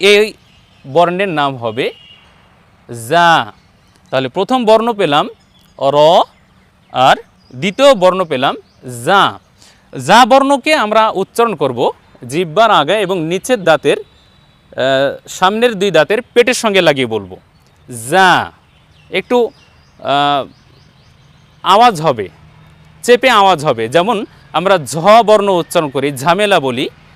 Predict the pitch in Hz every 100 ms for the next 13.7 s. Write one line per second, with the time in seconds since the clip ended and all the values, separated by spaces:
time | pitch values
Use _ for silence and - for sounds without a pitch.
0 | _ _ _ - 123 131 180 226 254 220
1 | 214 208 156 156 165 139 175 170 127 135
2 | - - - - 277 277 - - 180 135
3 | 175 226 262 233 233 269 311 _ _ _
4 | - 123 143 190 226 247 240 202 202 214
5 | 180 175 175 180 151 160 180 180 143 156
6 | 147 233 220 254 226 196 202 196 214 165
7 | 147 170 415 _ _ - 165 233 277 247
8 | - 247 277 - 160 139 220 _ _ -
9 | 262 254 220 160 113 104 - 139 123 185
10 | 190 190 160 120 95 _ _ - 143 147
11 | 175 220 523 _ _ - 117 139 180 123
12 | 87 _ _ _ _ _ _ _ _ _
13 | 220 240 240 - 220 190 208